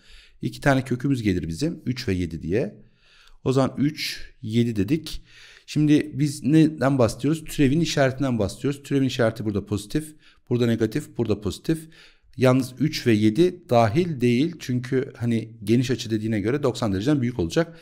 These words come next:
Yani ne olacak? Türevi negatif olacak. O zaman dört, beş, altı tam sayıları yapar.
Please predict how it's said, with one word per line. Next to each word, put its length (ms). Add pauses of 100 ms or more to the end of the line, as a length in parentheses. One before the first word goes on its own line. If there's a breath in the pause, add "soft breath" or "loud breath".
(300 loud breath)
Yani 300
ne 60
olacak? 340
Türevi 220
negatif 340
olacak. 420 (240 loud breath)
O 80
zaman 280
dört, 420
beş, 280
altı 320
tam 240
sayıları 300
yapar. 360